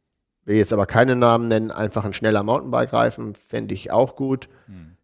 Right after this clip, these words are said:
Speaker 1: Mit dem Bewusstsein, dass du natürlich an dem, an der, an der Passage, an der Weser lang und so natürlich viel Asphaltstrecken hast.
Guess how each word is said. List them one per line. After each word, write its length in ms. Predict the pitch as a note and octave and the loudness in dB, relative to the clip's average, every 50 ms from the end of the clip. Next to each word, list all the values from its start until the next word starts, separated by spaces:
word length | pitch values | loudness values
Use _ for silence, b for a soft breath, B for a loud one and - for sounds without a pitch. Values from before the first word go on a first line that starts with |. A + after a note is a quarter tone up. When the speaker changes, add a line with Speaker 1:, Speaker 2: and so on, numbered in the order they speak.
| _ _ _ _ _ _ C3 | _ _ _ _ _ _ -20
Speaker 1:
Mit 480 | B2 A#2+ A#2+ A#2+ B2 C#3 C#3 - - | -18 -16 -6 4 4 4 4 4 6
dem 220 | D3 C3+ B2+ B2 A2+ | 8 8 8 8 4
Bewusstsein, 600 | A#2+ A2+ A2+ C3+ C#3+ - - - C#3+ B2+ B2+ B2 | 4 6 6 6 6 6 4 4 6 6 6 6
dass 160 | B2 A2+ - | 4 2 2
du 80 | - B2 | 0 -2
natürlich 520 | A#2 A2 G#2+ - A#2+ A2+ A2 A2 G#2+ - | -2 -2 -2 0 -2 0 0 0 -2 -2
an 140 | D#2 A2 G#2+ | -6 -4 -2
dem, 340 | G#2 G#2 G#2 G2+ G2 - - | -2 -4 -4 -6 -10 -12 -12
an 220 | - G2 G#2 G2+ | -10 -10 -8 -2
der, 360 | F#2+ F#2+ F#2 F2 F2 D#2 - - | 0 0 0 0 -2 -2 -4 -4
an 120 | G2 G2 | -6 -4
der 80 | G2 F#2 | -4 -4
Passage, 760 | - - G2 F#2+ - G#2 G#2 G#2+ A2 G#2+ G#2+ G#2 G#2 G#2 - - _ - | -2 -2 -4 0 2 2 4 4 2 2 0 -2 -2 -2 -4 -6 _ -12
an 120 | - G#2 G2 | -8 -4 -2
der 140 | F#2+ F#2 F2+ | -2 -2 0
Weser 320 | G2 G#2+ A2+ G#2+ A2 G#2+ | 2 2 2 4 4 2
lang 260 | G#2+ G#2 G2 G2 G2 | 2 2 0 -4 -6
und 160 | G2 G2+ G2 | -6 -8 -6
so 140 | - G#2 G2+ | -6 -6 -6
natürlich 400 | G2+ G2 F#2+ - - - - - | -6 -6 -8 -6 -8 -8 -8 -10
viel 220 | - - A2 G#2+ - | -8 -6 -6 -4 -4
Asphaltstrecken 720 | E2+ A2 - - - G#2 - - - G2 F#2+ - G2 G2 | -4 -6 -4 -4 -4 -4 -4 -4 -6 -6 -6 -6 -6 0
hast. 320 | A2+ E3 D4+ - - - | 2 2 2 2 -6 -16